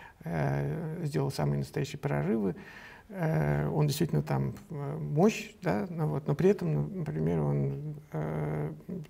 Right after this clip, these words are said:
столкнувшись, так сказать, с открытиями в рамках квантовой физики, э, не смог, во-первых, принять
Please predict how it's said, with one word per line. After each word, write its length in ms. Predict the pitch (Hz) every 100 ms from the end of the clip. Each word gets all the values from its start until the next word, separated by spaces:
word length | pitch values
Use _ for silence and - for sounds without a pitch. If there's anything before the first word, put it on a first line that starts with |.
| 185 -
столкнувшись, 680 | - 143 165 156 156 139 -
так 160 | 147
сказать, 240 | - 139 -
с 60 |
открытиями 760 | 143 - 147 143 139 135 139 139 - - - -
в 260 | 175 151
рамках 380 | 147 143 143 139
квантовой 600 | - 147 147 143 139 135 - - - -
физики, 480 | 202 175 165 -
э, 840 | 143 143 143 151 175 170 180 175 175
не 160 | 156 151
смог, 280 | 160 156
во-первых, 360 | 151 139 143 -
принять 640 | - 156 147 185 220 -